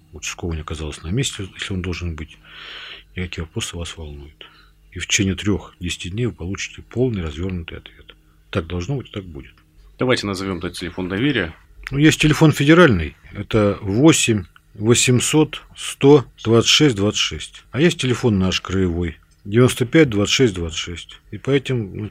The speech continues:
Speaker 1: номерам принимаются звонки, они фиксируются, независимо,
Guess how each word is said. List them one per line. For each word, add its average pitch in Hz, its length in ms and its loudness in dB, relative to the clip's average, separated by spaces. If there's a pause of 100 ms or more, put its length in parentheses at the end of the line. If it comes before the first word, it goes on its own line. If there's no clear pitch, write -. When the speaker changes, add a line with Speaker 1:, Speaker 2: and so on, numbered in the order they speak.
Speaker 1:
номерам 117 400 0
принимаются 92 640 -4
звонки, 113 360 -2
они 117 140 6
фиксируются, 107 800 0 (360)
независимо, 101 580 2